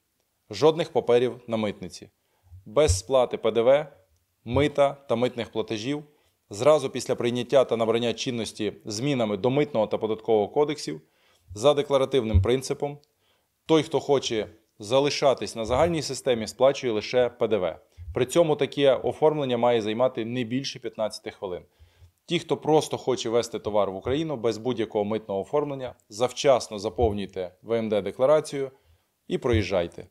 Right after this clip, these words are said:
Вантажі їхатимуть через кордон без жодних перешкод. Постанову Кабміну сьогодні вже прийнято. Очікуємо, що Верховна Рада якнайшвидше звільнить від мита та П Д В всі товари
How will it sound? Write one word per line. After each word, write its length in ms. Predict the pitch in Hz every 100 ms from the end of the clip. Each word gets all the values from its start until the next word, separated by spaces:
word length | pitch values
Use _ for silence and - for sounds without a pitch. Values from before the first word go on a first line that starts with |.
| _
Вантажі 600 | 110 120 131 123 180 185 -
їхатимуть 580 | 113 139 143 123 123 110
через 240 | 110 104
кордон 400 | - 98 139 123
без 180 | 110 98
жодних 560 | 110 123 127 139 - _
перешкод. 580 | 120 110 - - 85 - _ _ _ -
Постанову 540 | 120 - 143 156 139
Кабміну 420 | 135 120 156 156
сьогодні 480 | 135 123 117 131 123
вже 240 | 101 107
прийнято. 600 | 120 110 101 98 95 131 135 _ _ _ _ _ -
Очікуємо, 440 | 131 - 175 156
що 140 | - 139
Верховна 400 | 131 147 131 131
Рада 200 | 139 131
якнайшвидше 640 | 117 127 - 139 147 127
звільнить 480 | 104 131 131 117 -
від 140 | 107
мита 380 | 110 147 156 135
та 280 | - 117 104
П 240 | - 123
Д 80 | 120
В 180 | 135 143
всі 340 | - - 143 107
товари 520 | 107 110 139 151